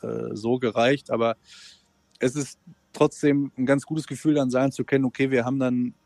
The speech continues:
es letztlich auch aus, aus eigener Kraft geschafft, ähnlich wie es, äh, letzte Saison war, als wir es dann hier zu Hause gegen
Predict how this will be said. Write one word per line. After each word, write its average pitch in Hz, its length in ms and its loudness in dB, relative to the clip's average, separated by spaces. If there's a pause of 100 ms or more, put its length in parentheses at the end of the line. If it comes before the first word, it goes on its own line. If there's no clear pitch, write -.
es 117 140 -4
letztlich 123 460 0
auch - 260 -2
aus, - 540 -6
aus 113 200 -4
eigener 143 300 4
Kraft - 500 -4
geschafft, - 460 -4
ähnlich 123 400 0
wie 123 220 0
es, - 180 -6
äh, 117 180 0
letzte 120 380 -2
Saison 117 420 0
war, 117 280 2
als 113 300 -4
wir 117 120 2
es - 160 -8
dann 110 160 -4
hier 113 140 -2
zu 110 180 -2
Hause 127 260 2
gegen 117 280 -2